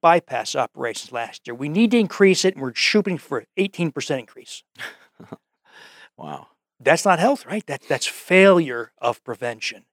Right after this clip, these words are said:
Speaker 1: for a very preventable disease. But it is, it's also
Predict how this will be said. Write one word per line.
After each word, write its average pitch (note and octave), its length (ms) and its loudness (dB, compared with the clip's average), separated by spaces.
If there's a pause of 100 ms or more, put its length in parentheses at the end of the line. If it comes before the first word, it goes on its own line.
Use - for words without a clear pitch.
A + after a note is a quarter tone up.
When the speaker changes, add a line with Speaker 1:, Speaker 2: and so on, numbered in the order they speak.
(340)
Speaker 1:
for C3+ 200 -6
a A2+ 40 -6
very C3+ 400 0
preventable A2+ 460 -8
disease. G#2 540 -18 (400)
But C#3+ 100 0
it C3+ 120 -2 (140)
is, C3+ 240 -2
it's - 120 -8
also E3 360 4